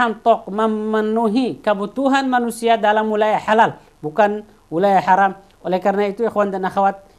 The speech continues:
jika Anda putuskan untuk pilih skala, harus perhatikan sama hal ini. Jangan sampai anak kita didesainkan sama skala salah.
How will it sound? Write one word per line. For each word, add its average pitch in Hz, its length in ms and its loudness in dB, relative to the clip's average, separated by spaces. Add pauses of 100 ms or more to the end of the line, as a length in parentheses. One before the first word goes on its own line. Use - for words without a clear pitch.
jika 202 400 -2
Anda 208 240 -2
putuskan 165 800 -2 (160)
untuk 190 440 -4
pilih 247 200 0
skala, 247 640 4 (160)
harus 208 320 2
perhatikan 190 560 -2
sama 190 320 -6
hal 180 240 -2
ini. 190 320 -6 (320)
Jangan 214 460 0
sampai 208 420 0
anak 208 380 -4
kita 220 340 0
didesainkan 262 840 0
sama 226 260 0
skala 226 400 2
salah. 226 400 2